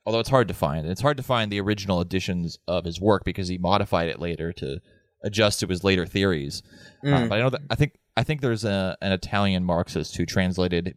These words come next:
Speaker 1: both his early stuff and his later stuff so that you can compare them, in, at least in Italian. I don't know if that was ever brought over here.
Speaker 2: So, yeah,
Speaker 1: Um,
Speaker 2: the, the Orgone less and the Orgone full versions.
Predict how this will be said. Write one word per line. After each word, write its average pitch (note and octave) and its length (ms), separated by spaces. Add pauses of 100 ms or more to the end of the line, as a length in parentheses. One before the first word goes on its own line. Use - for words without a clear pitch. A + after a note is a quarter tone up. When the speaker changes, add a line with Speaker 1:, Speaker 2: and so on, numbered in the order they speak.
Speaker 1:
both G#2 200
his F2+ 240 (460)
early A2 240
stuff G2 420
and G2+ 140
his F2 160
later F#2 240
stuff E2 460
so G2 160
that E2 100
you E2+ 80
can F2+ 100
compare F2+ 400
them, D#2 240 (120)
in, F2+ 180
at G#2 60
least A#2+ 160
in F2+ 60
Italian. E2 380
I A1+ 40
don't F2 100
know D#2 40
if F2 60
that C#2 80
was F2 100
ever E2+ 140
brought D#2 220
over D#2 160
here. F2 400 (320)
Speaker 2:
So, C#3 240
yeah, B2+ 320
Speaker 1:
Um, - 80
Speaker 2:
the, C#3+ 260
the C3+ 300
Orgone C#3 540
less C3+ 280
and C3 160
the B2 160
Orgone C3 480
full C3 300
versions. C#3+ 640